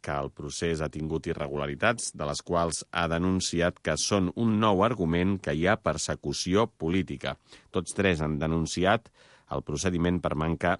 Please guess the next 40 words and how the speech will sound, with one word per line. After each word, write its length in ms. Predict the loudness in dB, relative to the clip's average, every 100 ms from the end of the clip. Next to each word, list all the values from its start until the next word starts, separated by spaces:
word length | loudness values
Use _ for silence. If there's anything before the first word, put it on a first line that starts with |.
| -4
d'imparcialitat. 1160 | -4 0 0 2 0 0 0 0 0 -2 -4 -6
Puigdemont 440 | -8 -4 -2 -2
ha 80 | -2
comentat 360 | -2 -2 -4 -4
també 200 | -2 -2
que 140 | -2
fins 220 | -2 -2 -2
al 80 | -2
vuit 200 | 0 0
de 120 | 0
març, 300 | 0 0 -2
la 80 | -6
votació 380 | -6 -6 -4 -4
del 100 | -4
ple, 240 | 2 2 2 -6 -20 -20 _ _
faran 240 | -6 -2
arribar 320 | -2 0 -2
el 80 | -2
seu 160 | -2 -2
missatge 380 | 0 0 -2
a 20 | -4
tots 160 | -4 -2
els 120 | -2
eurodiputats, 800 | -2 0 -2 -2 0 0 0 -6 -14 -20 -18 -8
malgrat 400 | -6 -2 -4 -2
els 160 | -4
recursos 560 | -4 -6 -6 -6 -6 -4
escassos, 680 | -4 -4 0 0 0 -2 -2
i 60 | -4
que 160 | -4 -2
no 160 | 0
donen 240 | 0 0 0
la 120 | 0
batalla 320 | -2 -2 -2
per 120 | -2
perduda, 400 | -2 -2 0 0
ja 80 | -2
que 160 | -4 -2
no 80 |
acabarà 460 | -2 0 2 2 -2